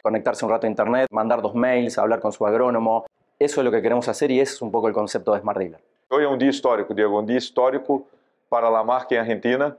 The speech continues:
Speaker 2: Implementar ese concesionario acá creo que cambia la manera con que el agro ve de tecnología, de cercanía con el cliente, de atención, de la manera de, de trato, ¿no? Entonces es un día histórico para nosotros con esta implementación acá.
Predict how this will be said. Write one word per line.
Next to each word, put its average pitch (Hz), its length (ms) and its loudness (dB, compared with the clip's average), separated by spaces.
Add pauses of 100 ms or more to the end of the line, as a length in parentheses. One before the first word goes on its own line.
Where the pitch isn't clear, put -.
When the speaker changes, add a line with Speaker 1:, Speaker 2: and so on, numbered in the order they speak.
(420)
Speaker 2:
Implementar 127 760 0
ese 135 180 -6
concesionario 117 600 0
acá 120 320 0
creo 120 260 0
que 120 160 -8
cambia 120 640 2
la 110 360 2
manera 127 520 0
con 135 140 -2
que 120 140 -2
el 120 160 4
agro 135 640 2 (320)
ve 127 340 2
de 123 140 2
tecnología, 120 960 2
de 113 140 0
cercanía 120 580 -2
con 123 80 0
el 117 60 -8
cliente, 117 720 0
de 113 160 2
atención, 120 960 0 (360)
de 123 140 2
la 139 100 2
manera 147 380 2
de, 131 160 2
de 127 180 0
trato, 120 440 0
¿no? 110 100 0
Entonces 131 300 2
es 131 60 2
un 123 40 -2
día 135 160 2
histórico 120 500 0
para 110 200 -2
nosotros 113 640 0
con 110 180 0
esta 107 160 -4
implementación 104 640 -4
acá. 87 180 -4